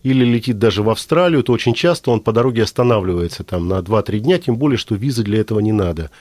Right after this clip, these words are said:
на семьдесят два часа для транзитных, э, туристов. В Малайзии тоже есть люди, э, со всего мира. Во всяком случае, в этот раз я видел и американцев, и австралийцев, и немцев, и англичан. Больше всего, конечно, наших туристов.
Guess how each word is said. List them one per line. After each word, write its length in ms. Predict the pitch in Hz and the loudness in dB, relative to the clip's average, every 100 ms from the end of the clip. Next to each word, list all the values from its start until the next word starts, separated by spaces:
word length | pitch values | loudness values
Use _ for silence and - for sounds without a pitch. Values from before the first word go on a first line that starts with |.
| _ | _
на 80 | 101 | -6
семьдесят 440 | - 92 85 90 | -4 -4 -4 -4
два 180 | 87 90 | -2 -4
часа 240 | - 104 | -2 -2
для 360 | 85 87 90 85 | -4 -4 -4 -6
транзитных, 520 | - 101 92 92 90 - | -4 -4 -4 -8 -12 -8
э, 260 | 98 90 80 | -6 -6 -4
туристов. 520 | 98 95 - 85 - - - - - - | -4 -4 -8 -14 -16 -20 -20 -20 -20 -14
В 120 | 101 117 | -4 0
Малайзии 380 | 185 226 170 | 4 4 2
тоже 400 | 170 214 175 175 | 0 0 2 2
есть 320 | 170 170 - 165 | 2 0 0 0
люди, 340 | 180 156 147 - | 0 2 0 2
э, 300 | 120 120 113 | 2 2 2
со 140 | 123 | 0
всего 240 | - 147 151 | 0 2 4
мира. 240 | 127 110 | 4 2
Во 40 | |
всяком 280 | 104 151 143 | 2 -2 -2
случае, 500 | - 147 - 131 127 | -2 -2 0 -2 0
в 100 | 113 | 0
этот 240 | 147 135 123 | 0 0 0
раз 240 | 123 - | 0 0
я 140 | 117 | 0
видел 300 | 117 117 117 | 0 0 0
и 160 | - 135 | 0 2
американцев, 840 | 127 135 139 - 170 165 160 143 | 2 2 0 0 -2 0 -4 -2
и 100 | 120 | 0
австралийцев, 880 | 110 - 113 123 156 147 143 139 - - - - _ - | 0 0 0 2 0 0 0 0 -4 -20 -20 -20 _ -4
и 300 | 131 135 123 | 0 4 4
немцев, 600 | 123 165 170 - - 147 - | 4 4 2 0 0 0 2
и 80 | 123 | 2
англичан. 880 | 113 107 117 - 165 160 147 123 | 2 0 -2 0 2 2 2 0
Больше 320 | 107 156 160 156 | 2 2 2 -2
всего, 260 | - 160 | 0 0
конечно, 380 | 151 147 143 156 | 2 0 0 2
наших 300 | 151 113 - | 2 0 -4
туристов. 480 | 117 104 87 - | -2 -2 -2 -4